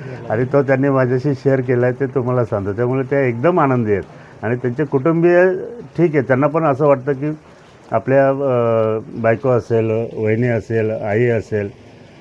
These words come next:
अ, त्यांच्या हातामध्ये, अ,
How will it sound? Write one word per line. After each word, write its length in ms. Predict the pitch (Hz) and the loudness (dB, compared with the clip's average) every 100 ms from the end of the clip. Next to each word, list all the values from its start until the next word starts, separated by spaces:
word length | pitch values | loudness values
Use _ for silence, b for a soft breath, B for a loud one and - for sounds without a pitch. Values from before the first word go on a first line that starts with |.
| - | -10
अ, 40 | 107 98 98 98 98 - - | -6 -4 -6 -8 -10 -12 -6
त्यांच्या 340 | 110 104 131 | -4 -2 -2
हातामध्ये, 600 | 110 131 123 123 127 127 | 0 -2 -2 0 0 -2
अ, 520 | 131 120 110 107 104 | -2 -4 -2 -2 -4